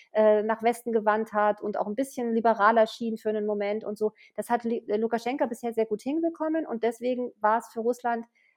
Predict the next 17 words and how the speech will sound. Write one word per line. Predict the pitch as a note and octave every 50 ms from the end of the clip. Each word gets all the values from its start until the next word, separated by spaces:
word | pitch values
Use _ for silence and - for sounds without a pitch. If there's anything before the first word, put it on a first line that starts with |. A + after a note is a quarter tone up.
| _ _ _ _ _ -
erstaunlicherweise | G#3+ G#3+ - - - A3 A#3 C#4 F4 F#4 E4 - B3 A3 G3+ G3+ G#3 G#3+ A3 A3 F#3+ E3+ F3+ - -
eigentlich | - G#3 A3+ A3+ A#3 A#3 A3 -
gar | G#3+ G#3 A3
nicht | A3+ A3 A3
so | A3 A3
einfach, | - G#3 A3 A3+ A3+ - G3 G3
ihn | F#3 E3+
unter | E3+ F3 E3+
Kontrolle | E3 - E3 - - E3 E3 D#3
zu | - - -
bringen. | _ - D#3 D#3+ D#3+ - -
Insofern, | G#3 A#3 A#3+ - A#3 A3 G#3
je | G3+ F#3 F#3
schwächer | - - G#3 C4+ F#4 - F#4+ D#4
Lukaschenka, | A#3 G#3+ - F#3+ F3+ - G#3 G#3+ C4+ - F#4 F4+
desto | D#4+ C#4+ - D#4+ D4
besser. | - G3+ F#3 - - - -